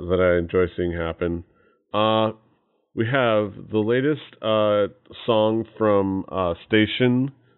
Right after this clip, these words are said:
S M Station. I guess this time it's Station Young or Station X zero. Uh, we have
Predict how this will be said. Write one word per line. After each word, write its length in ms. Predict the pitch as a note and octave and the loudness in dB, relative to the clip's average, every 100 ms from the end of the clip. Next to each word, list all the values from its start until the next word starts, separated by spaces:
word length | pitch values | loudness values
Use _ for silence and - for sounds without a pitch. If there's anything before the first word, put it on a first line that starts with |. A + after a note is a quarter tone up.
| - | 0
S 140 | G2 - | 0 2
M 140 | A2+ G#2+ | 0 2
Station. 480 | G#2+ G#2 - A#2+ A#2 | 0 0 0 -2 0
I 100 | G2+ | -2
guess 200 | G2+ G2 | -2 -2
this 140 | G#2 - - | -4 -4 -2
time 300 | G#2+ G2+ F#2+ | 0 2 -2
it's 80 | - | -2
Station 420 | G#2 G2+ G#2 G#2 | -2 0 0 0
Young 400 | G2+ G2+ A2+ A#2+ | 2 4 2 2
or 120 | G#2+ - | -2 -2
Station 400 | G#2 G2+ G#2 G2+ | -4 -4 -4 -4
X 120 | G2 - | -4 -6
zero. 560 | G2 F#2+ G#2 G#2+ B2 B2+ _ - _ _ _ | -10 -4 -2 0 -2 -4 _ -20 _ _ _
Uh, 440 | G#2+ G#2 G#2 G#2 G2+ - _ _ _ _ _ _ _ _ - | -2 2 2 2 0 -4 _ _ _ _ _ _ _ _ -4
we 80 | C3 | -2
have 300 | D#3 E3 E3+ | 0 0 -2